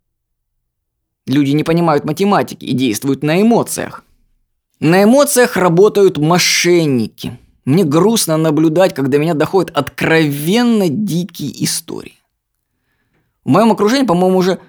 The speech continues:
каждый отдал свою плату мошенникам. Я вот так проанализировал,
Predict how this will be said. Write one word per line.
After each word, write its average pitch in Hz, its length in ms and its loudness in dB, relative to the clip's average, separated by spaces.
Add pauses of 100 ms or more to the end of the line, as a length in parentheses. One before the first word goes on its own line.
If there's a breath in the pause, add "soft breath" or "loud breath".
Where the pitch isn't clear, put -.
(200 soft breath)
каждый 160 540 2
отдал 151 680 2 (1120)
свою 139 320 0
плату 135 340 0
мошенникам. 117 640 -2
Я 120 80 0
вот 127 100 -2
так 123 160 -4
проанализировал, 180 960 2